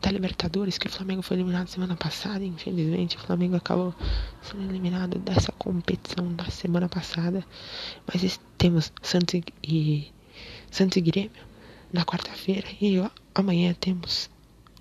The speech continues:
Palmeiras e Libertad, são os brasileiros vivos. E o Inter,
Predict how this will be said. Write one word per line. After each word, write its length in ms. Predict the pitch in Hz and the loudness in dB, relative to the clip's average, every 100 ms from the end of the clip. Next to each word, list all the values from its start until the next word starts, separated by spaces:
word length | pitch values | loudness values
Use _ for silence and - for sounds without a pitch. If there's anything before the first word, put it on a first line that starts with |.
| - | -12
Palmeiras 640 | - - 175 180 175 160 - | -10 -2 2 4 4 0 0
e 60 | 175 | 2
Libertad, 540 | 190 185 - - 156 | 4 6 4 4 0
são 160 | - 185 | 2 2
os 80 | 165 | 4
brasileiros 480 | 175 165 165 170 - | 4 6 6 4 2
vivos. 300 | 185 185 208 | 2 4 6
E 40 | |
o 60 | 214 | 4
Inter, 240 | 240 | 2